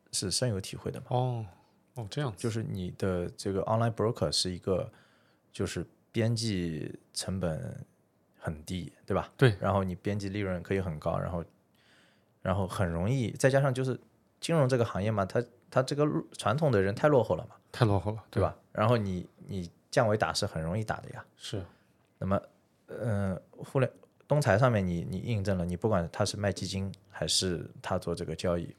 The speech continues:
Speaker 2: 嗯。
Speaker 1: 都是吊打这个同行的，
Speaker 2: 嗯。
Speaker 1: 对吧？所以当，当富途出来的时候，你，你很难就是不注意到它嘛。
Speaker 2: 对。
Speaker 1: 那么只是它刚刚上市的时候，呃，那一年可能刚过盈亏平衡嘛，所以它看起来是一个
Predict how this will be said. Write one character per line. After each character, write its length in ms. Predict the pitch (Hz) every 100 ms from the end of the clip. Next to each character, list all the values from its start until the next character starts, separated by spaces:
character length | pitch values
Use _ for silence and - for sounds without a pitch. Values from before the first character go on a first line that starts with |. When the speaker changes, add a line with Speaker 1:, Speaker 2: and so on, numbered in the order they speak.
| _
Speaker 2:
嗯。 200 | 120 104 95 - _ _ - -
Speaker 1:
都 120 | 104
是 260 | 104 87 - - _ _ _ _
吊 160 | 107 92
打 140 | 78
这 100 | 80
个 60 | -
同 160 | -
行 100 | - -
的， 80 | - _
Speaker 2:
嗯。 340 | 113 104 98 98
Speaker 1:
对 80 | -
吧？ 100 | -
所 160 | - 120
以 160 | 120 110
当， 220 | - 127 -
当 140 | 135
富 160 | 135 139
途 140 | 104
出 180 | 139 -
来 80 | 135
的 100 | 110
时 80 | 101
候， 140 | 95
你， 100 | 95 - _ _ _ -
你 80 | 117
很 120 | 95
难 160 | 92 151 _ _ _ _ _ _ _
就 140 | - 101
是 120 | 92 - _ _
不 80 | 104
注 180 | 113 101
意 40 |
到 120 | -
它 120 | - -
嘛。 60 | 120 - _
Speaker 2:
对。 160 | - 95 - _ _ _
Speaker 1:
那 80 | 120
么 40 |
只 140 | 113 101
是 100 | 143
它 160 | 170
刚 240 | 165 180 175
刚 220 | 190 185
上 180 | 180 147
市 160 | -
的 80 | 123
时 140 | 107
候， 320 | 98 101 92 -
呃， 120 | - - -
那 140 | 113
一 80 | 104
年 320 | 95 85 87 92 - _ _ _ _ _
可 60 | 92
能 60 | 92
刚 180 | 120 147
过 120 | 131
盈 120 | 95
亏 100 | 110
平 180 | 98 92
衡 80 | 80
嘛， 140 | 80
所 140 | 92
以 120 | 95 82 _ -
它 240 | 104 101 -
看 200 | - 104
起 80 | 87
来 120 | 80
是 220 | 95 -
一 80 | 87
个 240 | - 87